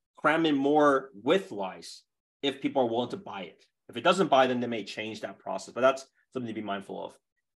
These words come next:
Uh, it's, it's generally pretty hard to find lots. Next is the surroundings, right? Like, think about the trees around, think about the established parks, the communities. Typically, there's just a lot less,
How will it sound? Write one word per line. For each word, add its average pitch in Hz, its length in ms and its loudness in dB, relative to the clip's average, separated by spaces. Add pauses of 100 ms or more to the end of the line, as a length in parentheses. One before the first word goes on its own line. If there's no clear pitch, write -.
(120)
Uh, 113 280 -4
it's, 127 180 -2
it's - 300 -6
generally 165 340 2
pretty 143 200 0
hard 123 280 0
to 123 60 -8
find 107 260 -6
lots. - 440 -16 (1300)
Next 196 300 2
is 151 200 -6
the 165 100 0
surroundings, 147 960 0 (420)
right? 131 280 2
Like, 135 140 -2
think 196 120 4
about 220 200 2
the 123 80 -12
trees 185 500 0
around, 107 300 0
think 165 100 -6
about 180 180 -2
the 131 180 2
established 156 640 -2
parks, - 360 2
the 127 120 -8
communities. 135 640 0 (720)
Typically, 285 440 6
there's 156 200 6
just 170 160 0
a 147 60 4
lot 135 240 6
less, 143 480 2